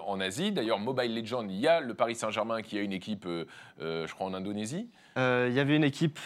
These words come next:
Speaker 2: euh, exactement, mais plus maintenant.
Speaker 1: Plus maintenant, mais en tout
Speaker 2: C'était,
Speaker 1: cas, voilà,
Speaker 2: euh,
Speaker 1: en tout
Speaker 2: avec
Speaker 1: cas, le
Speaker 2: une autre
Speaker 1: P S G
Speaker 2: équipe, une
Speaker 1: était
Speaker 2: fusion,
Speaker 1: sur
Speaker 2: ouais.
Speaker 1: Mobile
Speaker 2: Ouais, il était
Speaker 1: Legends
Speaker 2: sur Mobile
Speaker 1: et
Speaker 2: Legends,
Speaker 1: le
Speaker 2: ouais.
Speaker 1: P S G est sur Brawl Stars. Et c'est toi
Speaker 2: Ouais.
Speaker 1: qui es le manager de cette équipe. Comment
Speaker 2: Ouais.
Speaker 1: ça s'est passé, cette rencontre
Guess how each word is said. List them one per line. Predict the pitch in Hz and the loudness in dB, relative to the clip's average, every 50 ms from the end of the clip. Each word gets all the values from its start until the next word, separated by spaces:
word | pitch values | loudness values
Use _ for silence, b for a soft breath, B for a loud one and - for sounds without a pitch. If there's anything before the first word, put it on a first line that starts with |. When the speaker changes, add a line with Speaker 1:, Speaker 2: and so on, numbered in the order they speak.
| - - - | -10 -4 0
Speaker 2:
euh, | 113 117 117 117 117 113 113 | 2 2 4 4 2 2 0
exactement, | 113 113 120 120 - - 143 127 123 127 135 135 | 0 0 -2 -4 -4 -4 -2 0 0 0 0 0
mais | 131 113 110 113 | 0 0 -2 -4
plus | 107 - - - - 135 | -4 -8 -10 -8 -6 -4
maintenant. | 131 127 123 117 107 - - 123 120 | -4 -4 -4 -6 -8 -8 -8 -4 -2
Speaker 1:
Plus | 120 | 0
maintenant, | 117 113 104 87 120 143 170 | 2 2 2 2 0 0 0
mais | 151 | 0
en | 113 | 0
tout | 104 | 0
Speaker 2:
C'était, | 131 127 123 | 0 2 2
Speaker 1:
cas, | 120 | 2
voilà, | 113 110 110 | 4 4 2
Speaker 2:
euh, | 107 104 95 | 2 2 0
Speaker 1:
en | |
tout | 95 92 | 0 0
Speaker 2:
avec | 120 127 | 2 2
Speaker 1:
cas, | 131 120 | 2 4
le | 127 | 4
Speaker 2:
une | 143 | 4
autre | 143 131 | 4 4
Speaker 1:
P | 120 120 | 4 4
S | - | 4
G | - 160 | 4 4
Speaker 2:
équipe, | 131 143 | 4 4
une | 143 | 2
Speaker 1:
était | 135 139 | 2 2
Speaker 2:
fusion, | 127 - 143 147 143 | 2 4 4 4 6
Speaker 1:
sur | 135 | 6
Speaker 2:
ouais. | 127 117 | 4 4
Speaker 1:
Mobile | 110 113 110 107 | 6 4 4 6
Speaker 2:
Ouais, | 135 127 120 | 6 4 4
il | 127 | 4
était | 131 135 | 2 2
Speaker 1:
Legends | 160 - 185 | 2 2 0
Speaker 2:
sur | 151 131 | 0 0
Mobile | 123 123 131 | 2 2 4
Speaker 1:
et | 170 170 | 4 4
Speaker 2:
Legends, | 160 - 127 | 4 2 0
Speaker 1:
le | 120 | -2
Speaker 2:
ouais. | 113 | 0
Speaker 1:
P | 135 131 127 | 0 0 0
S | 123 | 2
G | 139 185 - - 170 | 0 -2 -2 -2 -2
est | 185 | -2
sur | 175 - - 180 123 | -2 0 0 -2 -2
Brawl | 104 98 101 123 127 120 | -2 -2 -2 0 0 0
Stars. | - - 147 170 185 | 2 2 2 2 2
Et | 160 | 0
c'est | 139 - 123 | -2 -4 -4
toi | 123 185 196 | -2 -2 -2
Speaker 2:
Ouais. | - | -2
Speaker 1:
qui | - | 0
es | 131 | 0
le | 117 113 110 - B B B B B - | 0 0 -2 -4 B B B B B -4
manager | 113 151 208 196 190 175 143 123 170 165 139 | 0 2 2 2 2 0 -2 -2 -2 0 0
de | 131 | -2
cette | 117 - 123 107 | -2 -4 -6 -6
équipe. | 127 - 214 190 - | -6 -6 -6 -6 -4
Comment | - 185 180 123 | 0 0 2 2
Speaker 2:
Ouais. | - 180 | 0 -2
Speaker 1:
ça | - - 135 | -2 -2 -4
s'est | 120 - - | -2 -2 -2
passé, | 117 117 113 160 160 | -2 -2 -4 -4 -4
cette | - 135 110 | -6 -6 -6
rencontre | - 113 113 - 147 160 - | -4 -6 -6 -4 -4 -6 -8